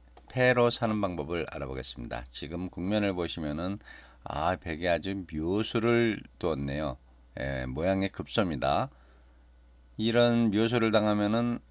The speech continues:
아, 이거 죽었구나. 아, 그래도 꿈틀은 해야죠. 흙이 패로 사는 또 묘수가 있습니다.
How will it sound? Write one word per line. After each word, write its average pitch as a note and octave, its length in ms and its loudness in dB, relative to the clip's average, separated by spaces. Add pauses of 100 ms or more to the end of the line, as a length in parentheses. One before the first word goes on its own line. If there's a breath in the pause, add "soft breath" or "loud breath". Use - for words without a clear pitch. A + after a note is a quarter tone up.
아, G2 300 -2
이거 G#2 180 -6
죽었구나. A2+ 680 0 (600)
아, A#1+ 520 -10
그래도 D2 600 -6
꿈틀은 E2+ 500 -8
해야죠. F2+ 460 -2 (960 soft breath)
흙이 G2+ 480 -2 (100)
패로 A#2 320 -2
사는 G#2 440 -2 (120)
또 G#2 100 -4
묘수가 F2 560 -2
있습니다. A#1+ 500 -8